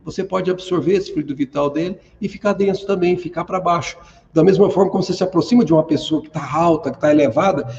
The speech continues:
você assimila esse fluido vital dela naturalmente e você também se torna pra cima, pra frente,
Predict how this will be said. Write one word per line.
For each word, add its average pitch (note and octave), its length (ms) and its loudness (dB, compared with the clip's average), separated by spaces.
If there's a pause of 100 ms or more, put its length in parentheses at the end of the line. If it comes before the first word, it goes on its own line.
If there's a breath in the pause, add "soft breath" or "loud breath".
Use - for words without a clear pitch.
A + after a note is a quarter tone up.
(140 loud breath)
você - 160 -6
assimila G3+ 680 2
esse - 180 -2
fluido D#3+ 260 0
vital D3 340 2
dela F3 720 -2
naturalmente G#3 800 2
e F3 40 -2
você E3 280 -2
também E3 280 2
se - 160 -10
torna B2+ 440 2
pra B2+ 240 -12
cima, C3+ 460 -2
pra B2 180 -8
frente, C#3+ 460 -2